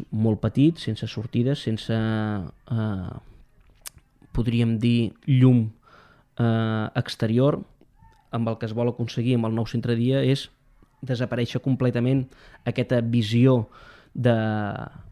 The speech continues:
de zona tancada i obrir el centre al, a l'exterior. Per tant, amb el nou, el que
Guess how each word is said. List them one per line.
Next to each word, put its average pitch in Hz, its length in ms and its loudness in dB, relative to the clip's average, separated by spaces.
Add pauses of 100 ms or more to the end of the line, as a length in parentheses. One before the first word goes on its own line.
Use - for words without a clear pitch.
(480)
de 117 220 -6
zona 120 240 0
tancada 131 460 -2 (580)
i 139 320 4
obrir 123 480 0 (340)
el 113 140 -6
centre 135 460 -4 (500)
al, 127 500 2
a 120 140 -4
l'exterior. 107 640 -8 (640)
Per 110 160 -2
tant, 127 300 2 (100)
amb 110 220 2
el 110 100 0
nou, 120 220 0 (420)
el 107 160 -4
que 113 140 -4